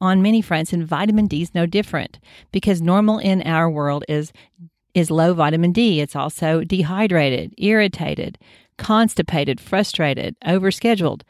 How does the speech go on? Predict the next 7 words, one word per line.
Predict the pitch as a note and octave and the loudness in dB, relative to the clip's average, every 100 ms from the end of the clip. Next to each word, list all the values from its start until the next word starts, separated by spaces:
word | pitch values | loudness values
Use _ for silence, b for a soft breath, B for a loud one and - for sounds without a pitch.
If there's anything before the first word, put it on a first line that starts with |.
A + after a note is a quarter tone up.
| b b | b b
overstimulated, | E3 D3+ D#3 - G3+ G3+ E3 C#3 C#3+ - - | -2 0 -4 -2 0 2 2 0 0 -2 0
undernourished, | D3+ D#3 C#3+ D3 D#3+ G#3 B3+ - - | 0 2 0 2 2 4 2 -4 -4
underrested, | D#3 D3+ C#3+ D3+ F3 G3 F#3 B B | -2 0 2 0 0 -4 -6 B B
and | D#3 D#3 | -2 -2
totally | - F3+ F3+ F3+ F3+ F#3 - | -2 -2 0 0 0 -2 -6
stressed | - D#3+ C#3+ E3 - D#3+ | -4 -2 0 -4 -8 -2
out. | D3+ A2+ | 0 -2